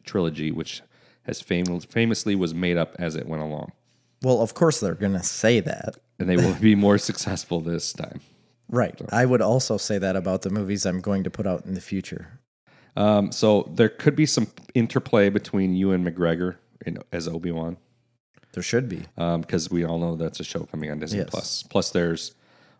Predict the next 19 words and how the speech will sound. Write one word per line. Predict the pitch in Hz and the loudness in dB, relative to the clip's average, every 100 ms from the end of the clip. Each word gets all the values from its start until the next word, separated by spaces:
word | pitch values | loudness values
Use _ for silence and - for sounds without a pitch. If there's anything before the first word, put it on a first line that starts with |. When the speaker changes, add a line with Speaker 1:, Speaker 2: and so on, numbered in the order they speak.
| - | -8
Speaker 1:
a | |
whole, | 80 107 95 - | -6 0 0 -2
uh, | 101 - - - | -10 -16 -20 -8
it's | - - | -2 0
safe | - 233 208 | 6 6 6
to | 190 139 | 6 4
assume | - 123 107 98 95 | 4 4 4 2 0
they're | 104 | 0
gonna | 98 95 | 0 0
be | 87 90 | 2 2
using | 87 87 85 85 | 2 0 -2 -4
The | |
Mandalorian, | 82 85 85 80 85 85 85 82 80 _ _ _ _ _ - | -2 -4 -4 -6 -6 -4 -4 -6 -8 _ _ _ _ _ -10
uh, | 85 80 78 | -4 -2 -2
Dave | 92 90 | 0 -2
Filoni, | - 87 82 82 85 85 82 | -2 -4 -2 -2 -2 -4 -6
Star | - 87 85 | -4 -2 -2
Wars | 85 85 85 | -2 -4 -4
Rebels | 85 82 82 82 - - | -6 -4 -6 -6 -8 -14